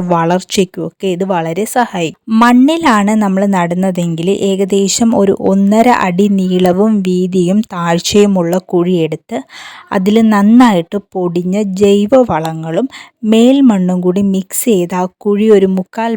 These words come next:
ഭാഗം നിറച്ചതിന് ശേഷം നമുക്ക് തൈ നടാവുന്നതാണ്. ഇനി വലിയ പോട്ടുകളിലും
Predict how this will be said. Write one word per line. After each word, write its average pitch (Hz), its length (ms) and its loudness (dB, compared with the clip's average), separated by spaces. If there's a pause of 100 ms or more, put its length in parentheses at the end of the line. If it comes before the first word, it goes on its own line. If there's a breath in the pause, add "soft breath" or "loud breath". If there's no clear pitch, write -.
ഭാഗം 175 260 -4 (100)
നിറച്ചതിന് 185 580 -2 (120)
ശേഷം 180 360 -2 (120)
നമുക്ക് 185 260 -6 (100)
തൈ 170 140 -2 (160)
നടാവുന്നതാണ്. 170 840 -2 (560 loud breath)
ഇനി 262 140 -2 (100)
വലിയ 226 300 2 (140)
പോട്ടുകളിലും 208 760 2